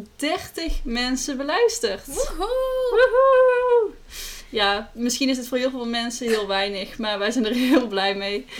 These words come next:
Speaker 2: Ja.
Speaker 1: Dat gewoon een volle klas ons heeft geluisterd.
Speaker 2: Ja, dat is wel grappig, hè, om te
Speaker 1: Ja.
Speaker 2: beseffen.
Speaker 1: Zeker. Oké, ehm, ja, deze aflevering gaat nog niet in het teken staan van I C T.
Speaker 2: Nee.
Speaker 1: Ook niet van eigen bedrijf,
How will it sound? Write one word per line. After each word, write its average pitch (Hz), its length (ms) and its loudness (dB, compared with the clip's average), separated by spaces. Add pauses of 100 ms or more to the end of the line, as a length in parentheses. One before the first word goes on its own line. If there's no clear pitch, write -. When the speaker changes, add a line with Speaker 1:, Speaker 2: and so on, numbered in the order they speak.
Speaker 2:
Ja. 165 100 -8
Speaker 1:
Dat - 160 -2
gewoon 262 140 -2 (140)
een 226 160 -8
volle 330 460 -4 (120)
klas 269 400 -4
ons 233 200 -4
heeft 240 200 -2
geluisterd. 208 720 -10 (540)
Speaker 2:
Ja, 190 80 -12
dat 254 120 -10
is 320 60 -10
wel 247 100 -4
grappig, 254 360 -6
hè, 190 120 -6
om 226 120 -8
te 254 100 -10
Speaker 1:
Ja. 269 40 -2
Speaker 2:
beseffen. 233 560 -6 (440)
Speaker 1:
Zeker. - 480 -6 (540)
Oké, 233 420 2 (280)
ehm, 339 600 4 (380)
ja, 359 360 2
deze 311 260 -2
aflevering 294 520 -4
gaat 294 160 -4
nog 277 120 -4
niet 294 220 -2
in 262 140 -8
het 254 100 -8
teken 240 260 0
staan 220 220 -6
van 220 120 -12
I 226 60 -10
C 226 40 -8
T. - 200 -6 (400)
Speaker 2:
Nee. 214 240 -8 (520)
Speaker 1:
Ook 262 160 0
niet 269 200 -2
van 240 160 -8
eigen 233 240 -8
bedrijf, 233 360 -4